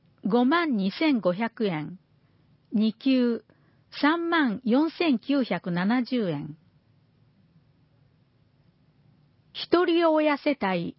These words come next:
臨時特別給付金。担当は子ども育成課。電話、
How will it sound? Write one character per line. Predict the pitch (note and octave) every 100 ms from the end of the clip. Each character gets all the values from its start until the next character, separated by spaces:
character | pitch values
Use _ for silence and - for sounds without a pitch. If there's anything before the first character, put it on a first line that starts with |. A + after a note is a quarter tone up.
| -
臨 | A3 E4 E4
時 | D#4+
特 | D4 C4 C#4+
別 | C4 B3+ -
給 | - A3
付 | G#3+ -
金。 | - F#3 F3 A3 _ _ _ _ _ _ _ _ -
担 | C#4 D4+
当 | - C#4 B3
は | A#3+ A3+ -
子 | A3
ど | A3 C#4
も | C4+
育 | A#3 - -
成 | A3 G3+
課。 | - F3+ - _ _ _ _ _ _ -
電 | G#3 A#3 A3+
話、 | G#3 G3